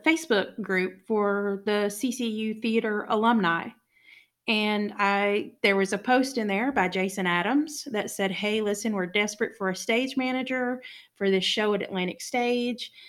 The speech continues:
Uh, if you're interested, send me a message and we'll talk." I thought, "Uh, you know what? I would love to get back in the theater, and I don't have any idea who these Atlantic Stage people are, but if they're posting in the Coastal alumni group,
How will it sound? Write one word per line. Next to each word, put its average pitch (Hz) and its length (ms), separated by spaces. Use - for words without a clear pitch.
Uh, 196 220
if 202 160
you're 185 140
interested, 240 680
send 208 200
me 190 120
a 180 60
message 220 540
and 185 180
we'll 185 100
talk." - 480
I 226 80
thought, 226 360
"Uh, 349 40
you 440 100
know 339 120
what? 349 320
I 311 140
would 302 120
love 285 200
to 285 80
get 277 160
back 269 240
in 302 80
the 311 80
theater, 330 600
and 233 240
I 226 120
don't 262 160
have 220 260
any 254 220
idea 240 360
who 254 80
these 220 220
Atlantic 214 380
Stage 226 280
people 277 280
are, 294 260
but 208 300
if - 160
they're 202 120
posting 226 440
in 196 120
the 180 80
Coastal 285 640
alumni 311 400
group, 320 360